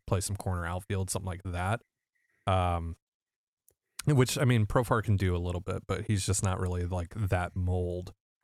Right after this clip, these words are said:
uh, necessarily. But, yeah, my preference would be Iglesias 'cause he can play some defense, at least. He's, he's a good defender still. Um, maybe you can get him on a minor league deal at this point.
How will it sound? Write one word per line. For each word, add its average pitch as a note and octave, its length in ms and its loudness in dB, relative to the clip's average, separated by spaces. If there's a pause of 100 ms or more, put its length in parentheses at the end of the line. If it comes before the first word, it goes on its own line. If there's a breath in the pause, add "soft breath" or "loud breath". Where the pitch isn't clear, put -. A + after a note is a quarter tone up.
(120)
uh, F2+ 160 4
necessarily. F2+ 640 2
But, F#2 260 2 (400)
yeah, G2+ 120 6
my G#2+ 160 8
preference A#2+ 420 6
would F2+ 100 4
be F2 300 0 (160)
Iglesias F#2+ 640 4
'cause F#2+ 160 2
he G2+ 120 6
can F#2+ 120 4
play G2 140 4
some E2+ 160 -4
defense, F#2 600 -4 (160)
at G2 60 -4
least. F#2+ 260 -4
He's, G2 320 -2
he's G2+ 160 0
a F#2+ 40 0
good F#2 160 2
defender F#2 360 -2
still. F#2 440 -2 (520)
Um, F2 480 0 (1700)
maybe G#2+ 380 4
you G#3 180 0
can G#3+ 200 2
get G#3 160 4
him G#3+ 180 4
on A3 80 4
a A3 60 2
minor G#3 260 2
league G#3 180 -2
deal G3+ 220 2
at G3+ 100 0
this G3 200 0
point. G#3 380 0